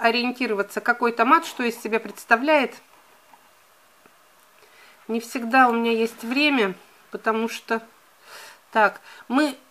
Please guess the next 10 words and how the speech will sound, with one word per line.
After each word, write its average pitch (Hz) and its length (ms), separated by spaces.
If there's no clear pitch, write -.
остановились, 269 680
номер 262 260
девяносто 240 400
один 277 200
«Груша 240 320
розовая». 202 420
Я 226 120
говорила, 220 420
что 208 280
он 196 140